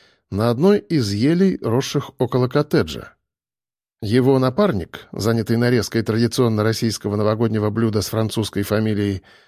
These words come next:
с интересом наблюдал за коллегой. "Вась, ты чё такой невесёлый? С семьёй планировал отмечать?" Не,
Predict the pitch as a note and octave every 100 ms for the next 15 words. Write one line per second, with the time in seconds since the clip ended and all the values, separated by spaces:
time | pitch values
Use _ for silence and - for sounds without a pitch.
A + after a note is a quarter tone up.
0 | _ - C3 A2+ G#2 A2+ E3+ F#3+ E3+ C3
1 | D3 F3 E3 F2 G#2 B2+ B2+ F2+ - -
2 | - _ _ _ _ _ _ _ _ _
3 | _ _ F2 A#2+ D3+ - - _ _ -
4 | C#3 G#3+ G3 D#3 D3+ C3 A#2 C#3+ D#3+ -
5 | G#2 - - _ _ _ - C#3+ D#3 G#3+
6 | A#3+ G#3 D3+ A2+ G#2 G#2 A#2+ - C#2 -
7 | _ _ _ _ _ _ - A#2 F3 A#3+
8 | B2+